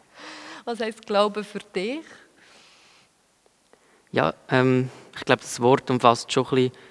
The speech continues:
Speaker 2: das grosse Ganze, äh, wo man auch drin aufwächst, so ein bisschen, ähm, wo man von daheim schon mitbekommt, dass Glauben an einen, ja, an einen Gott, an etwas Übernatürliches, wo,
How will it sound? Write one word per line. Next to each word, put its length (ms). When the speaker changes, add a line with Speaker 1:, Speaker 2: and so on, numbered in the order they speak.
Speaker 2:
das 340
grosse 440
Ganze, 680
äh, 240
wo 100
man 220
auch 40
drin 360
aufwächst, 520
so 100
ein 60
bisschen, 440
ähm, 640
wo 80
man 120
von 100
daheim 300
schon 180
mitbekommt, 680
dass 240
Glauben 400
an 160
einen, 320
ja, 180
an 100
einen 200
Gott, 360
an 100
etwas 480
Übernatürliches, 960
wo, 220